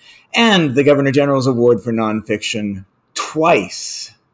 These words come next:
It's amazing. They have toured public schools solo around the world for nineteen years, using the power of personal story to fight bullying and make schools safer for students, staff, and parents. In twenty twenty-two, Ivan will mark twenty-eight years on the road as an international touring storyteller and musician.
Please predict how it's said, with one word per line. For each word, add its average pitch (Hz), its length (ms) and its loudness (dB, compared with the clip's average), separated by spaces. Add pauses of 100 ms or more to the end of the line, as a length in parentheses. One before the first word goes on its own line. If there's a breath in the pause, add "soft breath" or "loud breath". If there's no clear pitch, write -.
(300)
It's - 140 -20
amazing. 90 540 -12
They 208 80 4
have 190 100 6
toured 196 240 6
public 175 280 4
schools 185 800 4
solo 180 440 6
around 147 300 6
the 139 60 2
world 147 240 6
for 123 120 -2
nineteen 135 400 0
years, 123 280 2
using 123 280 -2
the 107 80 -2
power 147 500 2
of - 180 0
personal 156 380 -2
story 131 380 0
to 107 80 -2
fight 151 340 0
bullying 151 400 2
and 107 140 -2
make 127 180 -6
schools 139 480 -6
safer 165 480 0
for 98 100 -12
students, 123 460 -6
staff, 117 400 -4
and 120 220 -4
parents. 113 420 -6 (420)
In 104 120 -8
twenty 131 260 -4
twenty-two, 123 600 0
Ivan 117 280 2
will 110 120 -2
mark 110 260 -2
twenty-eight 151 420 0
years 127 280 -2
on 123 80 -4
the 120 80 -4
road 131 240 4
as 120 160 0
an 147 100 -4
international 156 560 -2
touring 156 400 -2
storyteller 165 800 4
and 156 180 2
musician. 165 520 2